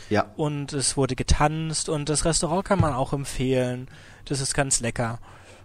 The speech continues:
Speaker 2: Äh, ist
Speaker 1: Ja.
Speaker 2: auch nicht, ist auch relativ günstig. Ich weiß nicht, ob's hundert waren. Es war auf jeden Fall vergleichsweise zu dem Rest, den wir gemacht haben, war's sehr günstig. Jim Thompsons Haus.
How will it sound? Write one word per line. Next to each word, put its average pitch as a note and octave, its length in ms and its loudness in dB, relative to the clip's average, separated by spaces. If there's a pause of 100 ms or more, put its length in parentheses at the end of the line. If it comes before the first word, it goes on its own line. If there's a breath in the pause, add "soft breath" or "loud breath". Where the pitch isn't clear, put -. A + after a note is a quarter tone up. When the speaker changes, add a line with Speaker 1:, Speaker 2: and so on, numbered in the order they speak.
(140 loud breath)
Speaker 2:
Äh, C3 220 2
ist G2+ 80 4
Speaker 1:
Ja. - 20 2
Speaker 2:
auch C#3+ 100 2
nicht, - 560 -4
ist - 180 -2
auch - 180 -6
relativ D3 400 -2
günstig. - 840 -6 (220 loud breath)
Ich - 100 -6
weiß C3+ 140 2
nicht, C#3+ 160 -2
ob's - 220 -6
hundert D#3+ 360 -2
waren. D3+ 400 0
Es F#3 140 4
war F3+ 140 10
auf D3+ 100 2
jeden F3+ 360 0
Fall D#3+ 200 0
vergleichsweise D#3 680 0
zu C#3+ 140 -4
dem C#3 100 -2
Rest, C#3+ 280 0
den C#3+ 140 -2
wir C#3+ 100 0
gemacht C3 340 -2
haben, A#2+ 240 2
war's A2+ 180 -4
sehr - 120 -10
günstig. B2+ 560 -10 (540 loud breath)
Jim B2+ 160 -6
Thompsons B2+ 480 -4
Haus. - 340 -8